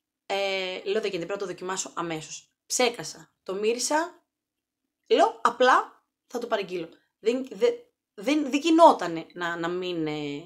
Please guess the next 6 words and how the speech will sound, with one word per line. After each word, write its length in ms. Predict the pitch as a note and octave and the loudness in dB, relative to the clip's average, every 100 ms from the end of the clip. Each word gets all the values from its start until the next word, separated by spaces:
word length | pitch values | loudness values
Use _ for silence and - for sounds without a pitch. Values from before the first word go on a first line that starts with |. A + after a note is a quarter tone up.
| F3 _ - | -16 _ -6
το 100 | G3+ | -2
έχω. 280 | F#3 F3+ | -2 -4
Είναι 220 | F#3 A#3 D4+ D4+ C#4 B3+ A#3 - | -4 0 2 2 0 -2 -4 -6
εκπληκτικό, 800 | - - - A3+ - G3 - G3+ | -8 -6 -2 -2 -4 -6 0 0
είναι 200 | G#3+ A#3 | 2 -2
θεϊκό. 540 | A#3 F#3+ F3+ A#3 F#3+ | -4 -6 -4 -4 -4